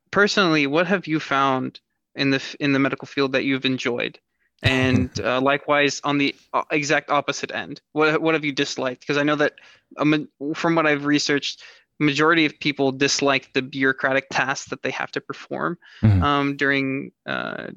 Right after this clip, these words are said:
Speaker 1: you know, during their practice.
Speaker 2: Yeah.
Speaker 1: And so I was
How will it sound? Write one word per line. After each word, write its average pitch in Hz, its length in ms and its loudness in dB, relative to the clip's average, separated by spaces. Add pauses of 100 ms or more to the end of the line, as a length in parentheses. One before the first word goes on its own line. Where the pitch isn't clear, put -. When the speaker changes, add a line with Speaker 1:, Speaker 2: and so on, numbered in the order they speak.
(280)
Speaker 1:
you - 80 -10
know, - 100 -14 (140)
during 131 240 0
their 123 180 0
practice. - 600 -6 (220)
Speaker 2:
Yeah. 120 120 4
Speaker 1:
And 127 100 0
so 131 360 2
I 127 40 0
was 131 200 -2